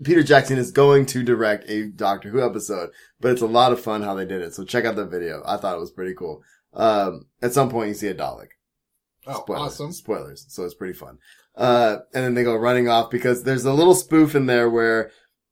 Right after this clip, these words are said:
Speaker 1: where Peter Jackson is basically saying, like, other things are better than Doctor Who, and the writing isn't always that good.
Speaker 2: <laughs>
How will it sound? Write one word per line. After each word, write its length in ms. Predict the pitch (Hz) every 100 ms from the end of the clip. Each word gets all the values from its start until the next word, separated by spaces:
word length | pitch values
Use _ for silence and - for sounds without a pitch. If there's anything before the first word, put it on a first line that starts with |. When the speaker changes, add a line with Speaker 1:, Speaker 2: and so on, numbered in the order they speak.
| _
Speaker 1:
where 400 | 131 123 113 110
Peter 260 | - 151 151
Jackson 400 | 135 131 127 123
is 100 | -
basically 520 | 139 147 165 131 123
saying, 420 | 123 120 117 113
like, 320 | 104 95 90 _ _ _ _ _ _ -
other 220 | 135 139
things 340 | 139 131 131
are 60 | 123
better 320 | 185 208 131
than 160 | 143 160
Doctor 320 | 156 151 156
Who, 400 | 151 156 156 151
and 180 | 117 113
the 80 | 104
writing 420 | 120 135 143 139
isn't 220 | 135 110
always 340 | 104 147 160 156
that 240 | 151 143
good. 520 | 156 156 156 156 147
Speaker 2:
<laughs> 140 | 247